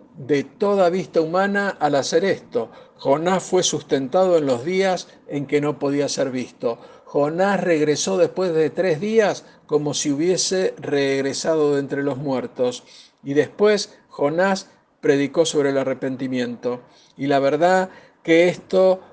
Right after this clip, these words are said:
no fue todo lo que Jesús dijo en cuanto a las señales de los tiempos.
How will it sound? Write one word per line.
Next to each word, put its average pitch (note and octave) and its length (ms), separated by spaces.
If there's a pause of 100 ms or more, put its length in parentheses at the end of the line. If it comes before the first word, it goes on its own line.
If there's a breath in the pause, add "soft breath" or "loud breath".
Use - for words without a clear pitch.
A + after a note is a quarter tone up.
(200)
no F#3 320
fue F#3+ 240
todo G3+ 400
lo E3+ 140
que D#3 140
Jesús E3 460
dijo F#3+ 260
en D#3+ 100
cuanto D#3+ 600
a C#3 100
las C3 180
señales D3+ 420
de D#3 80
los E3 140
tiempos. B2+ 600